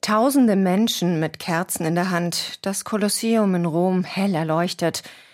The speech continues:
Es ist eine ganz besondere, feierliche Atmosphäre, wie immer, wenn dort die traditionelle Karfreitagsprozession stattfindet.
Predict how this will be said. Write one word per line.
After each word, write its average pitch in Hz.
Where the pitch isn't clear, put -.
Es -
ist 233
eine 226
ganz 226
besondere, 202
feierliche 160
Atmosphäre, 180
wie 202
immer, 240
wenn 180
dort 160
die -
traditionelle 151
Karfreitagsprozession 151
stattfindet. -